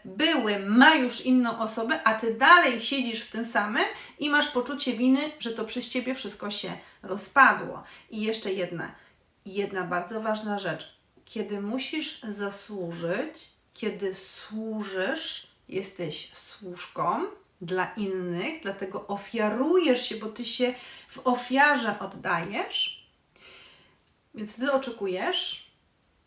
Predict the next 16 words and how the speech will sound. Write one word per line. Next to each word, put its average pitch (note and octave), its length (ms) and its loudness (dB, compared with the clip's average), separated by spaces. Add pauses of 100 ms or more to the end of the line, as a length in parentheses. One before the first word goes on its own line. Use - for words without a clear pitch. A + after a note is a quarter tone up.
(120)
a F3 120 -4
dwa, F3 460 -10 (1700)
służący D4 640 -4 (1400)
ma A3 140 -6
swojego A3+ 400 -8
pana, - 420 -14 (1500)
a G3 180 0
dla F3+ 180 -10
toksyka B3+ 760 -6 (480)
to F#3+ 160 -2
jest F3 360 0
po F3 120 -6
prostu G#3+ 540 0
jak - 340 -6
ulubiona B3 520 -2
muzyka. C#4 460 -4